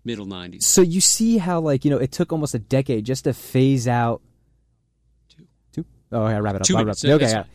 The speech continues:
Speaker 2: You see, it takes, like, a decade just to ra-, just to phase out one stream of media, where it's now,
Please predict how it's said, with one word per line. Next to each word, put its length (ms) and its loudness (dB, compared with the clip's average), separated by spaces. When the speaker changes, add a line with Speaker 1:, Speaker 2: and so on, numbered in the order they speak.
Speaker 2:
You 100 -2
see, 120 0
it 100 4
takes, 240 -4
like, 80 -2
a 60 -6
decade 260 -4
just 140 -8
to 80 -6
ra-, 260 -4
just 180 -6
to 60 -4
phase 300 0
out 160 0
one 400 0
stream 340 -2
of 60 0
media, 300 0
where 180 0
it's 160 -6
now, 400 -2